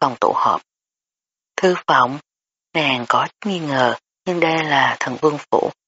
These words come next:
chắc hẳn cũng không có rắc rối, nên liền đi theo bọn họ.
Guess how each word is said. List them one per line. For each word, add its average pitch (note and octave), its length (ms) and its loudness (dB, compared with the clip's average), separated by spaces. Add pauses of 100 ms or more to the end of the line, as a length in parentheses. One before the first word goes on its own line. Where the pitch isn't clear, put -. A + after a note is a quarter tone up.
(120)
chắc F3+ 140 -2
hẳn A#2 260 -2 (240)
cũng A#2+ 180 -2
không D#3 300 -2
có C#3+ 300 2
rắc - 140 -6 (120)
rối, D3 260 -2 (460)
nên F#3+ 120 0
liền C#3 300 0
đi D3+ 280 0
theo D3+ 140 -2
bọn C#3 180 -2
họ. - 320 0